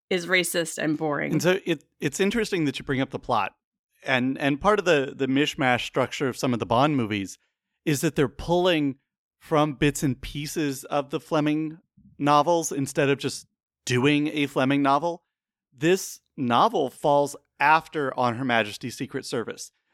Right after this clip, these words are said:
Speaker 2: This novel is about Bond being depressed and going through grief and mourning. And he goes to Japan, and he ends up getting, uh, clobbered on the head, if I recall correctly. And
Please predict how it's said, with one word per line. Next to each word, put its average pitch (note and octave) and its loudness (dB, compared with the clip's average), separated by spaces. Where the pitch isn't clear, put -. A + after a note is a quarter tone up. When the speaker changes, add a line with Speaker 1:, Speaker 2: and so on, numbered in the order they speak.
Speaker 2:
This F3 2
novel D3 4
is C3+ 0
about A#2+ 2
Bond C#3+ 0
being A#2+ -2
depressed D3 -2
and A#2 -6
going A2+ -2
through G#2 -12
grief D#3 -4
and G2+ -4
mourning. E3 0
And B2 -4
he A#2 -2
goes D#3 4
to D#3+ -16
Japan, E3 -2
and A#2+ -4
he C#3+ 4
ends D#3+ 0
up E3+ 2
getting, C3+ 0
uh, A#2+ 2
clobbered E3 2
on E3+ 2
the C#3 0
head, D3+ 4
if C3 -6
I B2 4
recall C#3+ 4
correctly. A2 -2
And C3+ 0